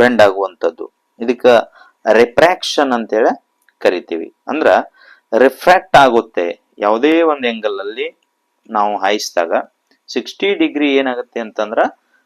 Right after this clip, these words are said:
ಅದು ರಿಫ್ರಾಕ್ಟ್ ಆಗುತ್ತೆ ಅಂತೇಳಿ ಹೇಳ್ಬೋದು. This is a refraction of light through prism ಅಂತ ಕರಿತೀವಿ. ನೆಕ್ಸ್ಟ್ ಒನ್ dispersion of white light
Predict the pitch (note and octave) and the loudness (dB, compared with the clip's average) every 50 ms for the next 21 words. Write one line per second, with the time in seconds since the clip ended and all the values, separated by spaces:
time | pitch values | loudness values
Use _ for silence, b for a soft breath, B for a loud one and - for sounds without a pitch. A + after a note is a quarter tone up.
0 | _ - - A2+ A2 A#2 G#2+ G#2 G#2+ G#2+ - - C3+ C#3 C#3+ C#3+ - - A2 G#2 | _ -12 -8 -4 -2 -2 0 0 -2 -4 -2 0 2 2 2 0 0 0 0 0
1 | G2+ G#2 - _ - F#2 F2+ F2 - - B2 C#3 E3 G#3+ - _ _ _ _ _ | 0 -4 -6 _ -10 -10 -10 -8 -6 -4 -4 -4 -4 -6 -10 _ _ _ _ _
2 | _ _ - G#2 G#2 F#2+ E2 E2 E2 E2 - - _ _ - G#2 G2+ - - C3+ | _ _ 0 0 2 2 0 -2 -6 -6 -8 -16 _ _ -14 -14 -10 -8 -8 -6
3 | C3+ D#3 E3+ F3 - - - A2+ A2 G#2+ G#2+ _ - C3+ C#3+ D#3 - - D3 C#3+ | -2 0 -2 -2 -2 -6 -10 -8 -6 -6 -4 _ 0 0 0 0 -4 -8 -8 -6
4 | C#3 C3+ - - A#2 A#2 A#2 B2 - - - A#3 - _ - - G#2 F#2+ - - | -6 -6 -6 -4 -2 -2 -2 -2 -2 -6 -8 -12 -12 _ -6 -4 -4 -4 -4 -6
5 | G#2+ G2 F2+ - - G#2 G2+ F#2+ F2 F2 _ - - - _ _ _ _ - A#2 | -8 -8 -6 -6 -8 -10 -10 -10 -16 -14 _ -10 -10 -10 _ _ _ _ -2 -2
6 | G2+ F2+ - - E2+ E2 E2 - _ _ _ _ _ _ _ _ _ _ _ _ | -2 -2 -4 -6 -8 -8 -10 -12 _ _ _ _ _ _ _ _ _ _ _ _
7 | _ _ _ _ - C#3 E3 - - - F#3 C#3 A#2+ B2 C#3 - _ _ _ B2+ | _ _ _ _ -2 -2 -2 -2 -2 -2 -2 0 -2 -4 -6 -8 _ _ _ -8
8 | A#2 A#2+ B2+ B2+ - - - G3+ G#3+ G3+ F#3 G3+ G3 G3 F#3 F#3+ E3+ D#3+ D#3+ D#3 | -4 -2 -2 -2 -2 -2 0 2 2 2 0 -2 -2 -2 -2 -2 0 2 2 2
9 | D#3+ D#3 - D3+ D3+ D3+ E3 F3+ - | 0 -2 0 0 2 2 0 -2 -6